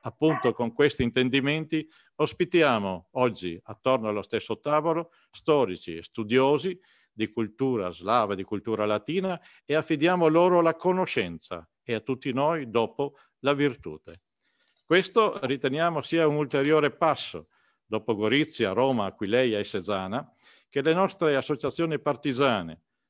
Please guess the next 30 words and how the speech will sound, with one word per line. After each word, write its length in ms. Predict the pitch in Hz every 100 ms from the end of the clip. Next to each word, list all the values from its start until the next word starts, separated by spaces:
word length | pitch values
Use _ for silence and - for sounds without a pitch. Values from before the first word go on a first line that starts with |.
| _
forti 400 | 151 156 151 127
della 240 | 117 113
comune 680 | 110 120 151 156 123 107 104 -
esperienza 680 | 107 - 107 135 147 135
resistenziale 920 | 117 117 117 - 113 104 143 147 120 101
che 120 | 110
si 140 | -
oppose 560 | 110 - 139 131 120 107
e 100 | 113
sconfisse 520 | - 104 - 131 -
il 60 | 117
nazifascismo, 840 | 120 117 117 110 117 92 - 76 _ _ _ _ _ _
convinte 720 | - 131 135 202 190 - 127 -
che 140 | 127
la 160 | 123 120
comune 460 | 135 156 180 139
radice 420 | 123 113 147 -
antifascista 840 | 120 127 117 120 - 160 - - 87
porta 300 | 117 113 113
in 100 | 101
sé 360 | 143 120 - _ _ _ -
i 80 | 104
valori 340 | 107 127 123
universali 800 | 117 110 107 - 135 135 110 95
di 140 | 95
dignità 500 | 101 101 104 - 120
della 220 | 104 101
persona 380 | 98 95 107 101
umana, 440 | 98 123 123 98 82
solidarietà, 920 | 98 90 98 98 92 - 120 104